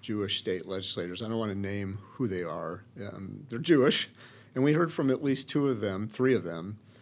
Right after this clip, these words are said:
who indicated that they had been subjected, subjected to just anti-Semitic vitriol from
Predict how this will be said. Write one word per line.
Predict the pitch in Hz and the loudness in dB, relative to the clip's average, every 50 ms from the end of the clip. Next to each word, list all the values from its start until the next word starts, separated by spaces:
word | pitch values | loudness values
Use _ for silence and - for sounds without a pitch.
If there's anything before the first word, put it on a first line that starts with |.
| - - - - - - | -20 -20 -20 -20 -20 -20
who | - - - 135 135 131 131 127 127 123 - - | -8 -2 2 4 6 6 6 6 4 4 2 -2
indicated | 156 143 156 151 147 - - 127 120 110 101 101 95 95 92 - - - - - - - - _ _ _ _ _ _ _ - - | -4 -4 -2 -4 -4 -4 -4 -2 -2 0 0 0 -2 -2 -4 -8 -14 -18 -20 -20 -20 -20 -20 _ _ _ _ _ _ _ -14 -10
that | - 104 92 - | -8 -8 -6 -2
they | - 131 131 139 117 | 0 2 2 2 2
had | 123 107 | 0 -2
been | 113 101 92 90 90 - - - - - - - - - _ _ - - | -4 -4 -6 -6 -8 -12 -20 -20 -20 -20 -20 -20 -20 -20 _ _ -20 -14
subjected, | - - - - 143 123 131 117 120 - - - 104 92 82 - - - | -8 -6 -4 -2 -2 -2 -2 -4 -8 -6 -6 -6 -6 -6 -8 -12 -16 -12
subjected | - - 120 101 - 135 127 123 - 110 98 90 - | -10 -10 -8 -4 -2 -2 -2 -2 -4 -6 -8 -6 -8
to | - - 107 87 85 71 62 65 - - - - | -8 -6 -6 -6 -6 -6 -8 -12 -14 -18 -20 -12
just | - - 117 104 - - - - - - - | -8 -6 -6 -6 -6 -8 -12 -16 -20 -14 -8
anti-Semitic | - 117 113 117 - 127 113 110 - - 113 95 90 95 - | -4 -4 -4 -2 -2 -4 -2 -2 -4 -4 -4 -6 -6 -8 -8
vitriol | 120 110 92 92 - - 113 92 - 73 - - - | -10 -10 -10 -8 -8 -8 -8 -8 -8 -10 -12 -14 -16
from | - - - 135 113 101 101 101 | -12 -6 -4 -4 -2 -2 -4 -6